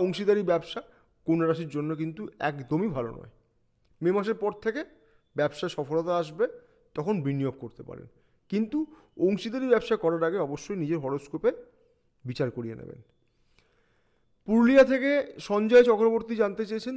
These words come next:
দু হাজার চব্বিশ সালে কন্যা রাশির মানুষেরা নতুন চাকরি পাবে কিনা। হ্যাঁ, অবশ্যই কন্যা রাশির দু হাজার চব্বিশ সালে নতুন চাকরির যোগ রয়েছে, চাকরি পাবেন, কর্মক্ষেত্রে উন্নতিও হবে। চ্যানেলটিকে সাবস্ক্রাইব করে রাখুন, তাহলে কি হবে, আমি পরবর্তীকালে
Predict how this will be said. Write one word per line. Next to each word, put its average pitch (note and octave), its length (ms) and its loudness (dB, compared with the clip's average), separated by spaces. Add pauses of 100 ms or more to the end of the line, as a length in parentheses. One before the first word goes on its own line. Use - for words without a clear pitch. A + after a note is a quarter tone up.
দু F3+ 120 -8
হাজার G3+ 260 2
চব্বিশ F3 420 -4
সালে A3 200 -2 (440)
কন্যা G3+ 260 4
রাশির G#3+ 260 0
মানুষেরা F3+ 440 -2 (400)
নতুন F#3 260 -2
চাকরি D#3 280 0
পাবে C3+ 260 0
কিনা। A#2+ 200 -14 (100)
হ্যাঁ, B2 220 -4
অবশ্যই A3+ 360 -4 (380)
কন্যা C#3+ 260 2
রাশির D#3 380 0
দু B2+ 120 -10
হাজার D3 220 -2
চব্বিশ C3+ 400 -6
সালে E3+ 200 -4 (500)
নতুন E3 220 -4
চাকরির D#3 360 0
যোগ F3 200 4
রয়েছে, G#3+ 320 2 (520)
চাকরি D3 300 -2
পাবেন, G#3 300 4 (380)
কর্মক্ষেত্রে F3+ 580 0
উন্নতিও D3+ 500 0
হবে। A2+ 220 -10 (760)
চ্যানেলটিকে B3 420 2
সাবস্ক্রাইব B3 500 2
করে A3 120 4
রাখুন, D3+ 340 0
তাহলে F3 300 2
কি A3+ 140 -4
হবে, B3 180 4
আমি A#3 120 2
পরবর্তীকালে G#3 840 -2